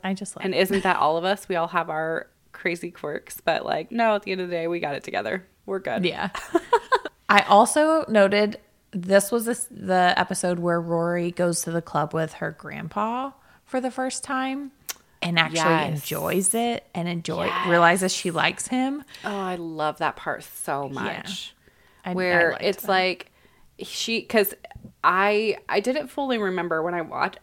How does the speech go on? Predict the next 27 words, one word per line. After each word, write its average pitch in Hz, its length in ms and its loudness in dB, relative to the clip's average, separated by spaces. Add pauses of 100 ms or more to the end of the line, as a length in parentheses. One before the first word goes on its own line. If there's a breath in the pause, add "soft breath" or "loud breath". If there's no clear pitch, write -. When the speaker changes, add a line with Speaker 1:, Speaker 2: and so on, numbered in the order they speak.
Speaker 2:
'cause 208 120 -2
I 214 80 8
was 220 160 2
really 233 200 6
trying 277 200 8
to 254 60 -4
pay 190 140 10
attention 160 400 2
this - 220 -4
time 135 200 4
of 143 140 -2
watching 110 380 -2
it, - 160 -8
'cause - 100 -6
I'm 156 80 -2
like, 156 160 0
Speaker 1:
<laughs> - 0 -
Speaker 2:
"Okay, 165 240 4
I've 156 120 2
gotta 170 180 4
talk 160 260 0
about - 220 -4
it." - 140 -8 (600 loud breath)
But 202 540 8 (800 soft breath)
I 214 100 4
didn't 254 380 -2
fully 185 1000 0